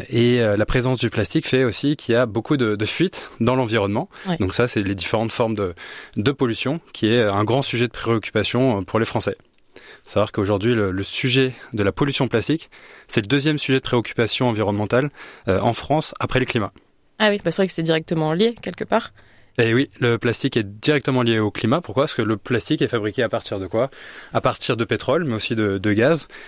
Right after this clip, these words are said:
Speaker 1: donc, euh, des ressources fossiles. Et aujourd'hui, quatre-vingt-dix-neuf pour cent des plastiques sont faits à partir de ressources fossiles.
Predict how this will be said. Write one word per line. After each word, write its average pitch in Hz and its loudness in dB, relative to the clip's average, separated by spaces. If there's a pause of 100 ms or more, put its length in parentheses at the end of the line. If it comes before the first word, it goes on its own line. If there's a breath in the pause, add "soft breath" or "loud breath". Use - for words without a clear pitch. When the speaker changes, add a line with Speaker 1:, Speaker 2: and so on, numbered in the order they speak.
(160 loud breath)
Speaker 1:
donc, 107 0
euh, 101 2
des 110 4
ressources 131 0
fossiles. 151 0 (320 loud breath)
Et 117 4
aujourd'hui, 104 0
quatre-vingt-dix-neuf 123 0
pour - -2
cent 143 0
des 120 0
plastiques 120 -2
sont - 0
faits 131 2
à 117 2
partir 113 0
de 110 2
ressources 110 0
fossiles. 101 -2